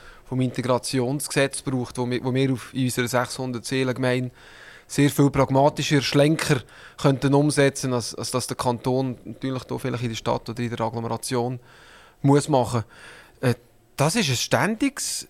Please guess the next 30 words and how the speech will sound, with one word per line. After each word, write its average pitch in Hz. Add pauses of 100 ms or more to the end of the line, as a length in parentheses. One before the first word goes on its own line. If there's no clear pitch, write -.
ein 127
ständiger 190
Kampf, 190
sage 135
ich 143
jetzt -
mal, 175
insbesondere 160
zwischen 123
Legislative 139
und 117
Exekutive. 151 (560)
Und 113 (320)
ich, 117
ich 123
nehme 113
jetzt -
hier 113 (340)
natürlich 120
meine 127
Sparten 123
in 110
Schutz 170
und 160
sage, 127
die 127
Legislative 123
schaut 113
durchaus 143
darauf, 135